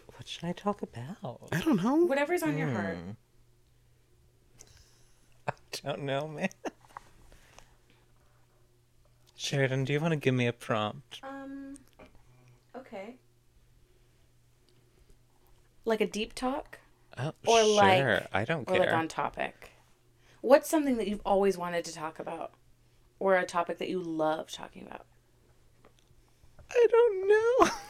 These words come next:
Speaker 3: You don't know?
Speaker 1: No, I don't, I don't know.
Speaker 3: Um, I'm about to burp.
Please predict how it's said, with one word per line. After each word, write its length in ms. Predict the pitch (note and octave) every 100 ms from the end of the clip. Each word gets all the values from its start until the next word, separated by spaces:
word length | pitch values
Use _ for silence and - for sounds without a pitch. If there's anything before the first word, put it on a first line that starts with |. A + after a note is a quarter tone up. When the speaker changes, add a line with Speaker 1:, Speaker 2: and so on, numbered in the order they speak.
| B3
Speaker 3:
You 100 | E4
don't 240 | F#4+ C4
know? 580 | A3+ F4+ B3 G#3 A#3 C#4+
Speaker 1:
No, 560 | D3 D3+ F#3 A3 C#3 G#2
I 140 | G#2+
don't, 260 | C3 F#3+ F#3+ -
I 80 | C#3 -
don't 100 | C#3 F2
know. 240 | G2 D3+ - _ _ _ _ _ -
Speaker 3:
Um, 760 | C4+ C4+ C4+ C4+ C4 C4+ C4+ - _ _ _ _ _ _ _ _ _ _ _ _
I'm 80 | F3+
about 140 | D#3+
to 60 | -
burp. 160 | D3+